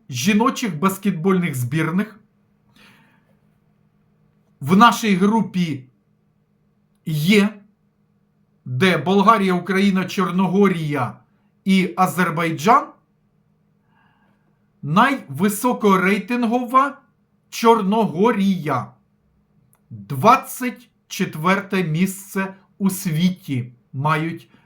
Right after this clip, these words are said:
чорногорки в баскетболі жіночому. Україна тридцять четверта у світі. Болгарія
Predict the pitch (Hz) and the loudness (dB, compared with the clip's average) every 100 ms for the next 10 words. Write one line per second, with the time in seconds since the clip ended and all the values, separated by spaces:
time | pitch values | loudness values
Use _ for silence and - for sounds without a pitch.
0 | _ - - 202 190 190 165 165 143 - | _ -12 2 2 4 2 2 0 -2 -4
1 | 123 98 - _ _ _ 117 117 165 180 | -12 -12 -16 _ _ _ -12 -4 -2 -2
2 | - 165 151 156 139 127 131 117 - 95 | -2 -4 -2 -2 -2 -2 -2 -4 -6 -12
3 | 92 - _ _ _ - _ - 180 202 | -14 -18 _ _ _ -20 _ -4 0 4
4 | 202 226 285 285 285 277 _ _ _ 214 | 4 4 0 0 0 -4 _ _ _ 0
5 | 226 254 - 190 - - - 147 143 127 | 2 0 -2 -4 -4 -6 -6 -4 -4 -6
6 | - 101 - - 180 123 165 143 123 113 | -10 -18 -18 -8 -6 -6 -4 -4 -6 -10
7 | 95 _ _ _ _ _ _ _ _ _ | -16 _ _ _ _ _ _ _ _ _
8 | _ _ _ _ _ _ _ _ _ _ | _ _ _ _ _ _ _ _ _ _
9 | _ _ _ _ _ - 117 123 220 196 | _ _ _ _ _ -14 -2 4 6 6
10 | 247 302 269 190 151 120 - | 4 2 2 0 0 -2 -6